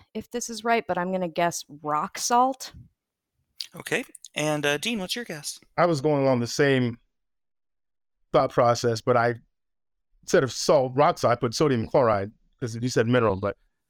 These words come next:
Speaker 2: Uh, it, halite is specifically rock salt.
Speaker 1: All right.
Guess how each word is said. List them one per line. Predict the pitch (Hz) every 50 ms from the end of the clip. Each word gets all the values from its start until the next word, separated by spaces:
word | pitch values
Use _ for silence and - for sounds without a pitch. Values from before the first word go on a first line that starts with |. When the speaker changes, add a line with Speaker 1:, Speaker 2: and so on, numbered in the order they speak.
| _ _ _ _ _ _ _ _
Speaker 2:
Uh, | - 131 131 131 131
it, | - 131 131 123 - - - - - - - - - _ _ -
halite | - - 170 180 180 175 165 156 151 156 - - -
is | - 139 135 135 135 131 127 120 127 156
specifically | - - - 147 123 - 123 120 120 - 120 113
rock | 104 104 104 104 101 101 - -
salt. | - - - - - - - - - - - - - - - - - _ _ _ - - _ _ _ _ _ _ _ _ _ _ _ _ _ _
Speaker 1:
All | - 196 208 208
right. | 160 170 95 - - _